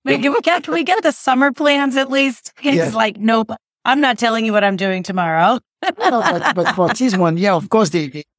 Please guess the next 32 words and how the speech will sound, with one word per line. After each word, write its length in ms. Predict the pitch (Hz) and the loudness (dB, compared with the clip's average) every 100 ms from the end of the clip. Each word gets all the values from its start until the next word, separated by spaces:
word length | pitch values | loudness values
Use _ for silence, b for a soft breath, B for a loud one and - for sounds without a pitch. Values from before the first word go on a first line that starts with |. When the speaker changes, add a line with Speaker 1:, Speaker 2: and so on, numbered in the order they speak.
| _ | _
Speaker 2:
they 80 | 139 | -18
call 280 | 123 196 208 | -4 -2 0
me 240 | 196 185 | 0 -2
for 260 | 185 139 110 | -2 -4 -6
plans, 340 | 165 175 185 | -6 -6 -6
for, 300 | - 147 131 | -4 -2 -2
for 220 | 117 131 - | -2 -4 0
events, 640 | 165 156 175 170 - - _ - | 0 2 0 0 -8 -14 _ -18
Speaker 1:
Yeah. 240 | 214 196 | -4 -2
Speaker 2:
events. 600 | 127 110 147 147 139 - - _ _ _ | 0 0 2 0 -2 -6 -10 _ _ _
So 320 | - 165 160 151 | -4 0 0 2
I 180 | 175 | 2
know 200 | 190 202 180 | 2 0 0
that 260 | 165 - | -2 0
I'm 140 | 147 139 | -2 -2
going, 340 | 143 147 143 - _ _ | -4 -4 -6 -10 _ _
uh, 60 | 110 110 | -10 -4
Lincoln 400 | 127 143 156 147 | -2 0 -2 -2
Center 260 | 139 135 139 | -6 -6 -4
with 180 | 123 - | -6 -6
Talia. 680 | - 139 139 139 135 135 127 | -2 0 0 2 2 0 -2
Speaker 1:
Yes. 460 | 180 185 160 - - _ - | 0 0 0 -6 -14 _ -20
Speaker 2:
Of 120 | - | -8
course, 280 | 139 127 - | -4 -4 -2
who, 360 | 143 135 135 - _ _ | 0 2 0 -4 _ _
it's 160 | - - | -6 0
always 380 | 147 139 147 127 | 2 2 2 0
a 80 | |
pleasure 340 | 123 151 123 131 | 0 -2 0 2
working 340 | 120 113 123 | 2 0 -2
with 160 | 113 - | -2 -6
her. 180 | 123 | -12